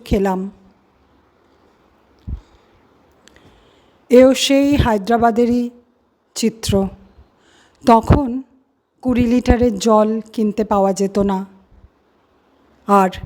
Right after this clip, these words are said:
প্যাকেজড ড্রিঙ্কিং ওয়াটারও মিলত না আশেপাশে।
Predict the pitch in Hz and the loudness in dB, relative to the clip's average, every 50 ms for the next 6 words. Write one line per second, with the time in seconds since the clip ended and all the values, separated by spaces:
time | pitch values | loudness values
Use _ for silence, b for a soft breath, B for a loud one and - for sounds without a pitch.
0 | - - _ _ _ _ - 233 233 226 - 262 262 254 233 - 220 185 170 - | -18 -20 _ _ _ _ 2 2 2 2 2 2 0 0 0 -4 -8 -10 -6 -2
1 | - 226 226 220 220 - - 233 233 214 202 202 208 208 - 247 233 233 214 208 | 0 2 2 2 0 0 0 0 2 0 0 0 0 0 0 -2 0 0 -2 -4
2 | 220 - - _ _ _ _ _ _ _ _ _ _ _ _ _ _ _ _ _ | -4 -8 -14 _ _ _ _ _ _ _ _ _ _ _ _ _ _ _ _ _
3 | _ 190 190 185 180 180 175 - - 202 196 190 180 180 180 - - 196 170 - | _ 0 2 2 2 2 0 -2 -4 -2 -2 -2 -4 -4 -6 -6 -8 -10 -10 -10
4 | 180 175 - - 202 180 190 | -12 -10 -8 -8 -8 -10 -12